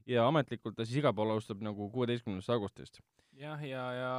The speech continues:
Speaker 2: praegu, äh, mõned kohad on veel täitsa vabad kolmeteistkümnendal augustil Plaza, Coca-Cola Plaza Ice and saalis.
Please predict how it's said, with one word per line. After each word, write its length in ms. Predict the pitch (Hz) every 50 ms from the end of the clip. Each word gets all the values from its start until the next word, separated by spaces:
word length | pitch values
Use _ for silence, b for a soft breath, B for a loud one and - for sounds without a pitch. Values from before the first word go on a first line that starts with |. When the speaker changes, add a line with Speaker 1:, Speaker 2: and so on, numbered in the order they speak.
| 127
Speaker 2:
praegu, 640 | 123 117 143 151 151 147 135 127 135 139 135 135 139
äh, 160 | 135 131 131 131
mõned 300 | 139 160 170 165 147 -
kohad 320 | - 160 156 147 139 117
on 140 | 127 123 123
veel 140 | 127 127 123
täitsa 380 | 120 143 147 147 - - 131 123
vabad 320 | 139 170 196 202 147 123 -
kolmeteistkümnendal 680 | - 120 113 117 117 117 117 113 - 113 104 101 107 117
augustil 560 | 120 117 110 110 - _ - 107 104 104 101
Plaza, 540 | 92 - 107 113 117 120 120 117 - 110 98 101
Coca-Cola 460 | - 135 139 127 127 110 107 107 104
Plaza 320 | 107 123 123 123 113 113 101 117
Ice 260 | 139 143 - - 107
and 80 | 98 95
saalis. 460 | - 147 151 160 143 113 107 -